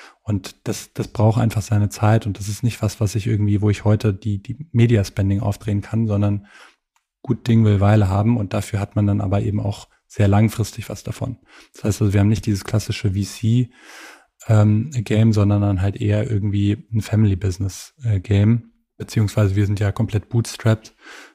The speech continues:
und, und, und, und bauen uns halt so sukzessive auf, aber das ist eben keins, was, was, was irgendwie,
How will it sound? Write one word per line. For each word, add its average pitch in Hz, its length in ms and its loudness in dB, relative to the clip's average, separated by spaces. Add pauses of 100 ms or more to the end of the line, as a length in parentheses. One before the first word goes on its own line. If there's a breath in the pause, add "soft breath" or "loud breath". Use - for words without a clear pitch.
und, 101 280 -2
und, 107 260 -2
und, 104 240 -2
und 104 260 -4
bauen 101 220 2
uns 101 160 -2
halt 95 120 -2
so 104 140 0
sukzessive 101 640 -2
auf, 107 280 0
aber 98 220 -4
das 95 160 -6
ist - 60 -16
eben 95 340 -8
keins, 98 580 -4
was, - 260 -8
was, - 280 -10
was - 140 -4
irgendwie, 95 500 -2